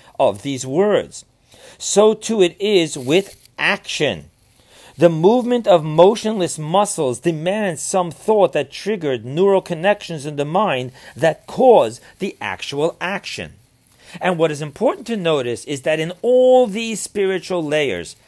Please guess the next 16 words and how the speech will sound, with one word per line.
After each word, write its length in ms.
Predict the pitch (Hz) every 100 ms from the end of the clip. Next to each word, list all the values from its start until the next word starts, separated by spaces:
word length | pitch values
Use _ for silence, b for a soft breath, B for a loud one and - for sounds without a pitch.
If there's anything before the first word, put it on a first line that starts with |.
| B B
and 160 | - 175
in 80 | 175
our 140 | 156
service 540 | 147 - 208 220 226 -
thereof 560 | 190 185 185 175 175
to 100 | -
God, 460 | 170 165 139 101 98 _ b b
the 80 | 151
primary 640 | - - 160 170 196 190
focus, 640 | 180 - 208 175 135 110 147
reality, 600 | 175 185 180 160 131 139
and 140 | 127
fulfillment 540 | 143 - 190 220 220
of 120 | 214 190
it 60 | 185
all 440 | 214 196 143 120